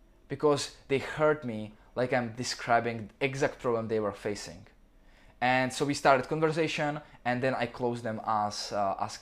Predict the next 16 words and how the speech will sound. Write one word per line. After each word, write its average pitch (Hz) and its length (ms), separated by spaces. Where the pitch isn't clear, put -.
as 90 160
my 107 100
clients 95 480
for 120 220
high 123 180
ticket 120 340
price, 95 400
even 120 220
if 117 140
I 117 120
was 113 220
total 135 320
stranger, 110 520
uh, 104 360
day 123 220
before. 101 380